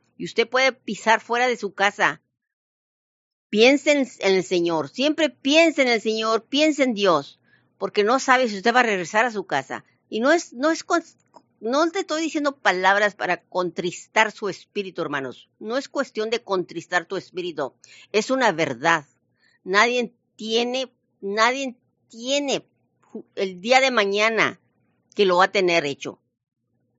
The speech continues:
No lo tenemos porque no sabemos qué es lo que trae el día de mañana. Pero como sea lo que estamos hablando,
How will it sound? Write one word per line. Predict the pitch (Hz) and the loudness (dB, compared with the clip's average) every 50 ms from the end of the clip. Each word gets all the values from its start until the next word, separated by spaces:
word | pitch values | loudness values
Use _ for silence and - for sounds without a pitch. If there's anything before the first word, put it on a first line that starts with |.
| _ _ - | _ _ -8
No | 190 196 202 214 226 247 | -6 -4 -2 0 2 4
lo | 269 269 262 | 4 4 2
tenemos | - 240 220 214 226 233 233 226 185 147 - - | 2 0 0 2 0 0 0 0 -2 -4 -4 -8
porque | _ - 196 190 - 202 | _ -10 -10 -2 -2 0
no | 208 226 226 | 0 0 -2
sabemos | - - 233 214 190 185 180 226 247 247 240 214 185 - - | 2 2 2 2 2 -2 0 2 2 2 2 -2 -4 -4 -4
qué | - | -2
es | 208 196 | -2 0
lo | 190 - | 0 -2
que | 180 | -4
trae | - 175 170 175 180 | 0 2 0 2 2
el | 175 170 | 2 0
día | 165 160 156 | 2 0 0
de | 151 147 | 0 0
mañana. | 139 139 139 143 139 131 131 127 123 - _ _ _ _ _ _ _ _ _ _ _ _ _ _ _ _ _ _ _ _ _ _ _ _ _ _ _ _ _ _ - | -2 -2 -2 -2 -2 -2 -2 -4 -6 -8 _ _ _ _ _ _ _ _ _ _ _ _ _ _ _ _ _ _ _ _ _ _ _ _ _ _ _ _ _ _ -6
Pero | - 151 151 143 - | -2 0 0 0 -2
como | 156 151 160 | -2 -2 -2
sea | 147 - - 202 220 240 247 | -4 -2 0 2 2 2 4
lo | 240 226 - | 2 0 0
que | - 190 | 0 -4
estamos | - 208 208 220 214 - | -2 -2 -2 -2 -2 -2
hablando, | 214 185 185 196 208 220 226 226 262 262 - _ | -2 0 2 2 2 2 2 0 -4 -4 -4 _